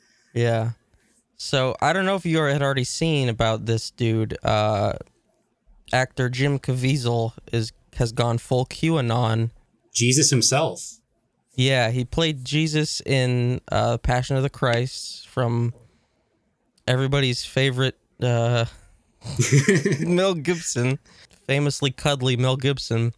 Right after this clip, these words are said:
Speaker 1: So yeah, he's gone full QAnon. People were talking about that, but
Speaker 2: Is it, is it possible that, um, you saw this guy in the mirror years ago?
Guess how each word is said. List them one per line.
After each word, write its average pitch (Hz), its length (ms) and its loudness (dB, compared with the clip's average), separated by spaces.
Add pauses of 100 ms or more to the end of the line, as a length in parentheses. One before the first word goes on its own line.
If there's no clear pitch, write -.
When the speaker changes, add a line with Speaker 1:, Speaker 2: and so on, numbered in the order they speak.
(380)
Speaker 1:
So - 140 -2
yeah, 135 200 2
he's 135 140 0
gone 160 180 0
full 156 180 0
QAnon. 127 580 0
People 135 220 0
were 131 100 2
talking 123 280 0
about 113 260 0
that, 113 320 2 (320)
but 131 380 0 (680)
Speaker 2:
Is 131 180 4
it, 220 260 0
is 156 160 0
it 240 120 -6
possible 101 760 0 (1000)
that, 113 560 4
um, 104 560 0
you 120 240 0
saw 123 800 2 (260)
this 120 180 0
guy 127 280 2
in 127 160 4
the 104 40 0
mirror 113 380 -2 (400)
years 170 200 -2
ago? 196 260 -6